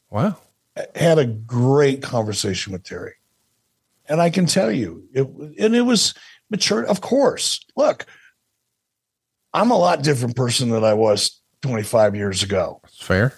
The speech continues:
Speaker 2: I'm, yeah, I'm more mature, which is kinda weird, right? Because twenty-five years ago, how old was I? Forty-two?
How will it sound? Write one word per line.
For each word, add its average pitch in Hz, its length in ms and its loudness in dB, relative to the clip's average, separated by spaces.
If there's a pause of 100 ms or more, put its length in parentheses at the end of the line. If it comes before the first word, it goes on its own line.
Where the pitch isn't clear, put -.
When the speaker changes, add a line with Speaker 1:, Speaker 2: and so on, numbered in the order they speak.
(120)
Speaker 2:
I'm, 127 160 2 (460)
yeah, 277 340 2
I'm 110 160 -6
more 135 160 4
mature, 175 480 2
which 151 180 0
is 196 160 -4
kinda 233 260 0
weird, 214 420 2
right? 139 300 0
Because 151 560 0 (220)
twenty-five 160 400 0
years 139 220 2
ago, 113 120 -2
how 127 120 2
old 135 100 0
was 117 220 -2
I? 104 100 -6
Forty-two? 139 680 0